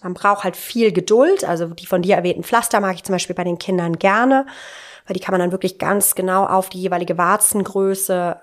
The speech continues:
zuschneiden. Das sind ja manchmal nur wenige Millimeter, aber manchmal sind das ja auch so richtige Warzenbeete, die dann so mehrere Zentimeter auch, äh, einnehmen und dann kann man das genau zuschneiden.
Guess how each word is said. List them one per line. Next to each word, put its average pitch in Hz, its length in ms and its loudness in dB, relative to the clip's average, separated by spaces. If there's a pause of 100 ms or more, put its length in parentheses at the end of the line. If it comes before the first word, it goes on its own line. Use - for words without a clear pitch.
zuschneiden. 233 460 0
Das 185 80 0
sind 185 80 0
ja 180 60 4
manchmal 180 260 2
nur 175 120 0
wenige 175 240 4
Millimeter, 220 520 2
aber 185 120 2
manchmal 175 260 -2
sind 175 100 -4
das 175 140 -4
ja 165 140 -4
auch 175 40 -6
so 190 120 -8
richtige 170 520 -6
Warzenbeete, 190 1200 0 (420)
die 185 80 -8
dann 170 140 -4
so 165 80 -6
mehrere 175 380 -2
Zentimeter 208 880 -2
auch, 190 360 -4
äh, 202 40 -10
einnehmen 180 840 -4
und 180 80 -12
dann 175 100 -6
kann 185 120 -10
man 175 80 -6
das 175 120 -6
genau 170 320 -2
zuschneiden. 202 1080 -4